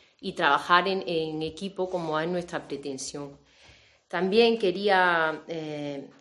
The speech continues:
solicitar, eh, desde aquí a los accitanos y accitanas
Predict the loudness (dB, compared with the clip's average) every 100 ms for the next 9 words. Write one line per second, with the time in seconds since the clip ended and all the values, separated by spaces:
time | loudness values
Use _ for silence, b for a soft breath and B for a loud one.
0 | _ -8 -6 -6 -8 0 4 4 2 -8
1 | -10 -10 -10 -10 -8 -4 -2 -2 -4 -8
2 | -6 -4 -4 -2 -4 -6 -8 -6 -2 0
3 | 0 -2 -8 -6 -4 -4 -6